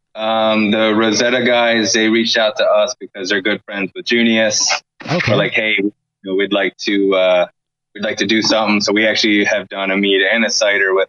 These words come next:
Speaker 1: them. Like, uh, we reached out to Huntsman and, um, Atlas Moth, and, uh,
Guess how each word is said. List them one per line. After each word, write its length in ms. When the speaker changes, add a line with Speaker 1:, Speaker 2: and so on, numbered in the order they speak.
Speaker 1:
them. 440
Like, 360
uh, 300
we 160
reached 420
out 300
to 760
Huntsman 1000
and, 460
um, 640
Atlas 320
Moth, 540
and, 480
uh, 300